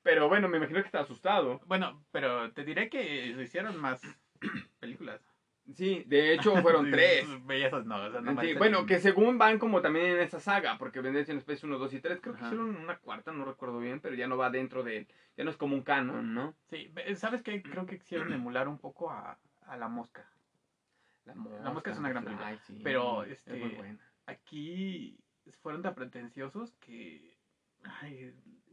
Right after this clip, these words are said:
Speaker 2: fue un desastre esa película. Es un desastre, güey. Especies es un desastre. La, ni, ni Forrest Whitaker la salva, güey. O sea, no.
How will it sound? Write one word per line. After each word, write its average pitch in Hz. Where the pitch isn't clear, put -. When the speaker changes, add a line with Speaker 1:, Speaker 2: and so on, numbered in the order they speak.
Speaker 2:
fue 143
un 135
desastre 131
esa -
película. -
Es 185
un 196
desastre, 139
güey. 95
Especies 156
es 156
un 160
desastre. 131
La, 165
ni, 151
ni 147
Forrest 170
Whitaker 135
la 110
salva, 110
güey. -
O -
sea, 117
no. 131